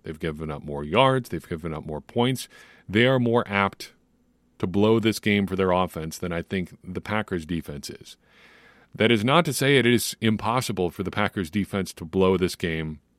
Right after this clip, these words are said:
for the offense either. But between the two,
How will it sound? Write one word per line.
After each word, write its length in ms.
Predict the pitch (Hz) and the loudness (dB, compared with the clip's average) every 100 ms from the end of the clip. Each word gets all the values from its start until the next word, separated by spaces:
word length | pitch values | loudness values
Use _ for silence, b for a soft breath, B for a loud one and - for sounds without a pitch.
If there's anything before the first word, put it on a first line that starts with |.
| _ | _
for 160 | - | 0
the 100 | 104 | 2
offense 480 | 127 160 - - - - | 4 2 0 -12 -20 -6
either. 320 | 143 135 - _ _ _ _ _ _ _ _ _ _ _ _ _ _ _ _ _ _ _ - | 0 2 0 _ _ _ _ _ _ _ _ _ _ _ _ _ _ _ _ _ _ _ -8
But 380 | 107 107 123 | -4 2 2
between 360 | 110 107 135 151 | 2 -2 -2 0
the 80 | 147 | -2
two, 420 | - 135 85 82 | 2 2 2 -2